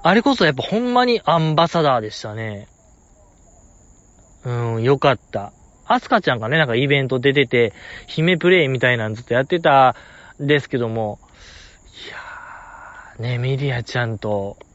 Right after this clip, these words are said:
北野さん、よかったな。でもやっぱり僕としては、こう、コンシューマー、家庭用ゲーム機で遊んでほしいなっていうのありますね。いやー、もう誰が一番強い？いや、本当にやってほしいんですよ。第二弾、第三弾と。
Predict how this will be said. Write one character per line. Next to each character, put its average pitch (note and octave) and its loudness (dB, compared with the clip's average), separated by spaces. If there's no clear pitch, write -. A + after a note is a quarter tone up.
北 A#2+ -4
野 A#2 -2
さ A#2 -6
ん、 A2+ -12
よ A2 -6
か A#2 -4
っ A2 -8
た A#2 -4
な。 A#2 -4
で C#3 -2
も E3 2
や G3+ 4
っ G3 -4
ぱ C#4+ 2
り B3 2
僕 G3+ -2
と B3 -2
し - -8
て A3+ 2
は、 D3+ 4
こ A2+ -4
う、 G#2 -6
コ C#3 -2
ン C3 0
シ C3+ 2
ュ B2+ 2
ー - 2
マ B2 0
ー、 C#3 -2
家 C#3 0
庭 C#3 4
用 C#3 2
ゲ E3 2
ー F3+ 2
ム F#3+ 0
機 F3 0
で C#3 6
遊 C3 0
ん C3+ -4
で C3+ 0
ほ D#3+ -4
し - -6
い C#3+ -2
な D#3 2
っ D3+ -6
て C#3+ -4
い - 0
う - -
の A#2 0
あ - -2
り A#2+ -6
ま A#2 -6
す - -16
ね。 C#3+ -6
い F#3+ -2
や F3+ 4
ー、 F3+ 4
も E3+ 4
う C3+ -4
誰 A#3 4
が C#4 4
一 B3 -2
番 B3 0
強 G3 0
い？ C3 0
い C3+ -4
や、 A#2+ -2
本 A#3 -2
当 B3 2
に A3+ 2
や A3+ 4
っ G#3+ -4
て A#3 0
ほ A#3+ 2
し G3 0
い E3 2
ん D3+ 0
で C3 -2
す C#3+ -4
よ。 C3 0
第 D3+ 2
二 D#3 0
弾、 B2+ 2
第 D#3 2
三 D3 0
弾 C3+ 0
と。 A2+ -2